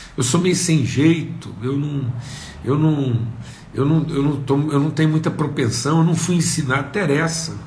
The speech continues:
aprenda, se esforce, combata o bom combate.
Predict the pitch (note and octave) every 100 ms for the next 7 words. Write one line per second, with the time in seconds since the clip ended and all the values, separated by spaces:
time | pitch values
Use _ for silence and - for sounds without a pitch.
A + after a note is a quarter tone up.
0 | - - B2 A#2+ B2 A#2+ C#3 A#2+ - -
1 | - - - - - - B2 - A#2 B2
2 | B2+ - - - - - - - - -
3 | - - - D3+ C3 G#2 B2+ D#3 D#3 -
4 | G#2 G2+ A#2 F3 - E3+ A#2+ A#2+ A#2+ -
5 | - -